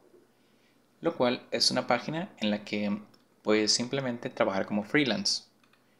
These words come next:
pero específicamente transcribiendo audios y videos. Usualmente, como lo pueden ver aquí en el menú principal, te pagan alrededor de cero coma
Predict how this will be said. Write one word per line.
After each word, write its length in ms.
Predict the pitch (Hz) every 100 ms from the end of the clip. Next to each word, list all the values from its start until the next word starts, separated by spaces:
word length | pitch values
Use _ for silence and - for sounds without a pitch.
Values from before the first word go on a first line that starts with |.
| _ -
pero 240 | 139 165 -
específicamente 1040 | - 117 - - - 120 117 123 160 -
transcribiendo 1000 | - 120 117 - 107 107 120 135 156 - _
audios 500 | - 117 127 147 -
y 100 | -
videos. 540 | 151 127 - - - - _ _ _ _ _ - _ _ _ _ _ - -
Usualmente, 560 | 135 113 156 139 - -
como 160 | 175
lo 100 | 113
pueden 220 | 107 110 110
ver 120 | 110
aquí 280 | 107 - 170
en 60 |
el 60 | 156
menú 200 | 104 104
principal, 540 | 107 123 143 143 - - - _ -
te 100 | 220
pagan 300 | 110 117 123
alrededor 600 | 110 117 107 101 120 143
de 260 | 113 -
cero 460 | - - - 113 123
coma 360 | - 117 117